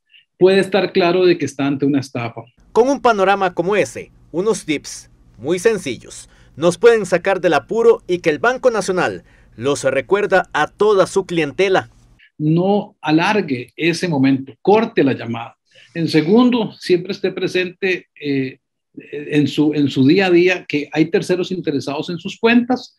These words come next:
Speaker 1: Cuide sus contraseñas, cuide sus, sus, eh, elementos personales como los tokens, no se los dé a nadie. No reciba llamadas que aparenten ser de funcionarios bancarios pidiendo datos.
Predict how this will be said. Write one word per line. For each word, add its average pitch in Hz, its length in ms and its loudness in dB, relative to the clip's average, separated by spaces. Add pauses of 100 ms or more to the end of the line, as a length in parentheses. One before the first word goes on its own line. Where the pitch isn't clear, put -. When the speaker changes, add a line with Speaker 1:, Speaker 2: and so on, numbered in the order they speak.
(340)
Speaker 1:
Cuide 233 480 4
sus 143 240 -4
contraseñas, 165 760 -2
cuide 196 300 -2
sus, - 500 -8
sus, 143 480 -2
eh, 131 260 -2 (320)
elementos 143 460 0
personales 151 560 2
como 151 200 -6
los 127 180 -8
tokens, 190 340 0
no 170 120 0
se 190 80 -2
los 175 100 0
dé 175 100 2
a 165 80 2
nadie. 190 540 0 (360)
No 160 180 -2
reciba 208 340 2
llamadas 175 760 -2 (240)
que 160 100 -4
aparenten 165 540 0
ser 175 440 0 (100)
de 151 140 0
funcionarios 147 480 0
bancarios 165 480 -4
pidiendo 151 460 -2
datos. 165 560 -8